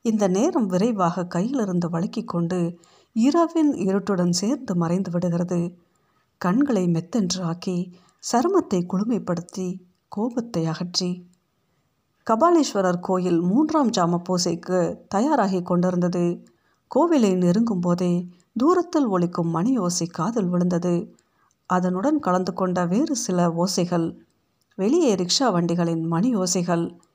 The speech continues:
ஏன் நடந்து வரும் வழியெல்லாம் இப்படித்தான் மாலைக்கே பிரத்யோகமான சில ஓசைகள். சென்னைக்கும் வெளியே பொதுவாக இட்டு செல்லும் மாலையின் முழக்கம் மனதினுள் நினைவுகளை தட்டி எழுப்பும் நேரம்.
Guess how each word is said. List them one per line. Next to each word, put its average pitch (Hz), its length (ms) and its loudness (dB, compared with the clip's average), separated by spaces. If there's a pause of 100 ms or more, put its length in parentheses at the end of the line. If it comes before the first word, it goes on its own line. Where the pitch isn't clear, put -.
(400)
ஏன் 180 240 2 (460)
நடந்து 330 380 2
வரும் 196 280 2
வழியெல்லாம் 175 640 2 (340)
இப்படித்தான் 180 640 0 (440)
மாலைக்கே 302 580 2
பிரத்யோகமான 185 800 0
சில 165 300 -2
ஓசைகள். 180 540 0 (640)
சென்னைக்கும் 196 580 0
வெளியே 175 400 2 (380)
பொதுவாக 180 560 0
இட்டு 190 300 -2
செல்லும் 165 420 0 (140)
மாலையின் 190 540 0
முழக்கம் 165 540 0 (460)
மனதினுள் 226 600 2
நினைவுகளை 185 520 0
தட்டி 175 340 -2
எழுப்பும் 170 400 0
நேரம். 170 380 0